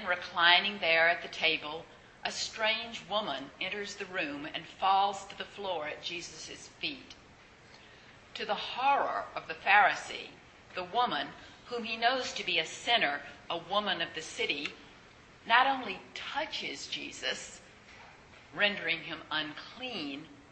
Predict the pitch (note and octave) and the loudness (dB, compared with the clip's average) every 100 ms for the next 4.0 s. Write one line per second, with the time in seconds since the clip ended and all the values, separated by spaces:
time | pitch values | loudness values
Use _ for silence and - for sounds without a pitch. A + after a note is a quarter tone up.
0 | - - - - F#3+ - - - B3 B3+ | -20 -20 -20 -14 -12 -12 -12 -10 -8 -8
1 | - F#3+ D#3+ - D#3+ - - - G#3+ F3 | -10 -12 -14 -14 -14 -14 -10 -6 -4 -6
2 | B2+ - - - - - E3 E3 - F3+ | -10 -18 -20 -20 -18 -10 -10 -10 0 4
3 | G3 G3+ G3+ - - D3 C#3+ D#3 - C#3+ | 6 4 0 -10 -14 -12 -12 -14 -12 -12